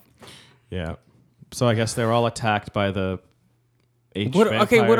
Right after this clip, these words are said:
Speaker 2: are they? They're,
Speaker 1: The
Speaker 2: they're,
Speaker 1: Hamps.
Speaker 2: they're aids, aids-ridden vampires.
Speaker 1: Hepatitis.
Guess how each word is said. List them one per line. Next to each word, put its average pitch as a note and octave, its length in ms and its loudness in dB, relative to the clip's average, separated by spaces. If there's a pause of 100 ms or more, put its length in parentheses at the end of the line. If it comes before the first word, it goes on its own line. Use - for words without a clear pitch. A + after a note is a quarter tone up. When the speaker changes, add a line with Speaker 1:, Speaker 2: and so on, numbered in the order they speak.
Speaker 2:
are A#3 40 2
they? G3+ 140 6
They're, C#3+ 260 2
Speaker 1:
The D3 60 4
Speaker 2:
they're, C#3 120 4
Speaker 1:
Hamps. E3+ 400 0
Speaker 2:
they're D#3 260 2
aids, C3 500 0
aids-ridden D3 480 2
vampires. C#3 720 2
Speaker 1:
Hepatitis. B2+ 120 -2